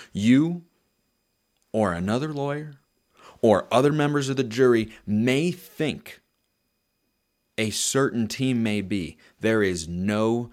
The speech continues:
surefire thing. What is surefire is the ten teams that remain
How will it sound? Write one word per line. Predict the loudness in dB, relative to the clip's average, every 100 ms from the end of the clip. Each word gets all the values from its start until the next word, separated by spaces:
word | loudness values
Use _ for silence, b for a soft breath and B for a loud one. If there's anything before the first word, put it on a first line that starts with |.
| b
surefire | -12 -4 -2 -2 -4 -6 -4 -6
thing. | -6 -12 -12 -16 b
What | 0 0 0
is | -4 -2
surefire | -4 -4 -4 -4 -4 -4 -6 B B B
is | -4 -4
the | -8
ten | -8 -4 -2 0 -2
teams | -4 -2 -2 -2 0
that | 0 0
remain | -2 -2 -4 -8 -14